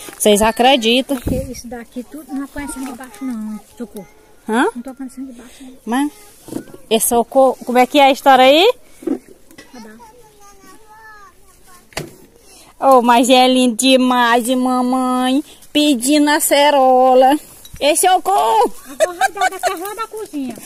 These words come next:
Speaker 2: a mãe levou.
Speaker 1: Essa aqui de cima, mulher. A mãe tá com medo.
Speaker 2: Do outro lado.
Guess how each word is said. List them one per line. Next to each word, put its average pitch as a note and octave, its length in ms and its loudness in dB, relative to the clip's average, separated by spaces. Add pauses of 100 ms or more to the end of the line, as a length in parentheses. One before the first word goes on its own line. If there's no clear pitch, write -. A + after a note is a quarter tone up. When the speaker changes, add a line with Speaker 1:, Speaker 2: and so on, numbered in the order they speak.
(100)
Speaker 2:
a C4 80 -14
mãe D4+ 180 -12
levou. C4 440 -8
Speaker 1:
Essa A#3 180 -4
aqui B3+ 240 -2
de C#4 120 -2
cima, D4 360 -2
mulher. G4 360 -8 (1080)
A G3+ 100 -4
mãe C4 140 2
tá F#4 160 0
com E4 120 -4
medo. D4 340 2 (240)
Speaker 2:
Do C4 60 -10
outro E4+ 260 -8
lado. A#3+ 400 -20